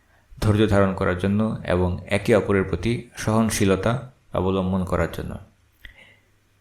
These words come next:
এই ঘটনাটিও জিহাদ ফি সাবিলিল্লাহর সঙ্গে সম্পৃক্ত। আবু বকর সিদ্দিক যখন জিহাদ ফি সাবিলিল্লাহর জন্য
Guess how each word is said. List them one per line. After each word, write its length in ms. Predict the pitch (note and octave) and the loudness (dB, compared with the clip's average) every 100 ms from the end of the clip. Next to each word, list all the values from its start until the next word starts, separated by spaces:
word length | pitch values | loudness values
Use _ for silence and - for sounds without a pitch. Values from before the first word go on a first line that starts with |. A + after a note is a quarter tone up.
| _ _ - | _ _ 0
এই 120 | C3+ | 2
ঘটনাটিও 540 | B2+ C3 B2 A2 B2 A#2+ - | 2 4 2 2 0 -2 -4
জিহাদ 260 | G#2+ G#2+ G#2+ | 0 0 0
ফি 140 | A2+ | 0
সাবিলিল্লাহর 500 | G#2+ G2 F#2+ F#2+ F#2+ | 0 0 0 0 -2
সঙ্গে 260 | F#2+ F2 F2+ | -4 -2 -2
সম্পৃক্ত। 500 | F2+ F2+ F2 - - B2+ - _ _ _ - _ _ - | -2 -2 -6 -6 -6 -8 -14 _ _ _ -20 _ _ 0
আবু 220 | A2+ A#2 | 4 4
বকর 180 | A2+ A2 | 4 0
সিদ্দিক 360 | - G#2 G#2+ G2+ | 0 0 0 0
যখন 300 | G2 A2 G2+ | 0 0 0
জিহাদ 240 | G2+ G#2 | 0 0
ফি 120 | - | -2
সাবিলিল্লাহর 560 | G2+ G2 G2 G2 F#2 F2+ | -4 0 2 2 2 0
জন্য 400 | E2+ F2 A#2+ | -2 -2 -6